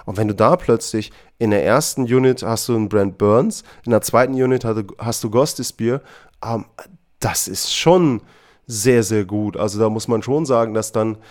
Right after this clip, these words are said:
vielleicht die Carolina Hurricanes wirklich davon profitieren, dass sie da dann einen zweiten Quarterback im Powerplay haben und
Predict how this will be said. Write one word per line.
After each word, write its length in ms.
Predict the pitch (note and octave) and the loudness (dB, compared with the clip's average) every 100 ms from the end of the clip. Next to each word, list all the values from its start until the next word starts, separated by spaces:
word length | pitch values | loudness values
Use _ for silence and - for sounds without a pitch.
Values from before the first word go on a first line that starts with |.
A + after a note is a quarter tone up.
| - | -20
vielleicht 560 | _ - C3 A2 F#2+ A2 | _ -8 -2 2 0 0
die 80 | C3+ | -4
Carolina 500 | C3 B2 B2 A#2+ A#2 | 0 2 4 4 4
Hurricanes 500 | A#2+ B2 B2 A#2 G#2+ | 4 2 -2 -2 -2
wirklich 260 | A#2 C3 | -4 -4
davon 340 | - A2 B2 A2+ | -2 -2 0 -6
profitieren, 680 | - A#2 B2 - E3+ F#3 | -6 -6 -6 -2 2 4
dass 160 | G#2 G2 | 2 -2
sie 100 | A2+ | -2
da 140 | G2 | 0
dann 180 | G#2 A2+ | 0 2
einen 100 | B2 | 0
zweiten 520 | - A2+ C#3 E3 D3+ B2+ - - | 2 4 4 2 -2 -4 -10 -14
Quarterback 600 | - G#2+ G2 A2 G2 F#2+ | 2 4 4 2 -2 -4
im 100 | F2+ | -8
Powerplay 520 | - G2 G2 F#2 F#2 | -6 -2 -2 -4 -8
haben 340 | G2 G2+ G2 G2 | -6 -6 -6 -8
und 180 | G2 | -12